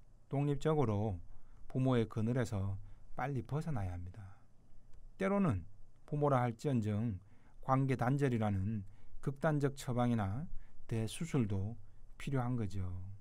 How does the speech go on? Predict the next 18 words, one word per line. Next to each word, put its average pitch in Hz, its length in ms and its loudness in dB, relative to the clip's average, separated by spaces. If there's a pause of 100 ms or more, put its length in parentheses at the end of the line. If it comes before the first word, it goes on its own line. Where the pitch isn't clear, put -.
(1120)
근데 165 220 2
이때 156 440 4
어정쩡하게 151 880 4 (600)
"어떻게 196 240 0
나를 156 400 4
낳아주고 151 560 4
길러준 143 420 2
부모님을 131 680 2 (260)
배신한단 127 580 2
말인가?"라며 107 1040 2 (440)
이를 160 260 2
금기시하기도 135 800 -2
합니다. 90 340 -4 (960)
부모 123 220 2
자식 123 280 -2
간의 113 460 2 (300)
독립적 131 480 0
태도가 113 560 0